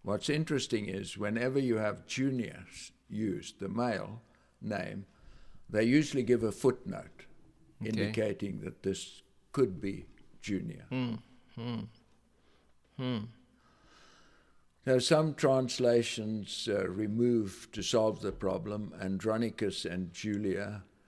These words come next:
Speaker 1: as apostles and have them well thought of by the apostles.
Speaker 2: Oh,
Speaker 1: So
Speaker 2: okay.
Speaker 1: they're no longer apostles, they're just well thought of by the apostles.
Speaker 2: Oh.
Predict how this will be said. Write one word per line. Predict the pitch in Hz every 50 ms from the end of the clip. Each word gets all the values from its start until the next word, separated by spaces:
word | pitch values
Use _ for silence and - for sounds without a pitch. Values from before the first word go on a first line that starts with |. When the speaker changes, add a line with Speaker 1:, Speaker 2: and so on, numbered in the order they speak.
| _ _ _ _ _ -
Speaker 1:
as | - 98 90 87 - 104
apostles | 90 - - - 117 113 117 - - 117 127 156 170 165 - - - - - - _ _ _ _ _ _ _ _ -
and | - 98 95 95
have | 95 110 110 110 98 95
them | 107 101 98 95
well | 95 110 117 123 120 113
thought | 110 - - 147 127 123 123 - -
of | - - - -
by | - 92 90 90
the | 87 90 87 85
apostles. | 82 - - 92 78 78 - - - - - - - - - - _ _ _ _ _ _ _ _ _ _ _ _ _ _ _ _ - 123
Speaker 2:
Oh, | 113 110 117 98 92 - - - - - - - -
Speaker 1:
So | - - 98 101 98 95
Speaker 2:
okay. | 92 - 117 95 98 107 110 - - -
Speaker 1:
they're | 104 107 110
no | 110 120 127 135
longer | 131 131 127 120 117 107 98 92
apostles, | 92 82 - 117 104 101 - - - 67 76 - -
they're | 90 90 90
just | 85 107 107 98 - -
well | 98 92 98 104 101 95 92
thought | 87 - - 110 98 92 - 82
of | 69 - - - - - - - - - - - - - - - -
by | - 87 87 87
the | 87 90 85 82
apostles. | - - - 78 - - - - - - - - - - -
Speaker 2:
Oh. | 110 101 101 117 117 107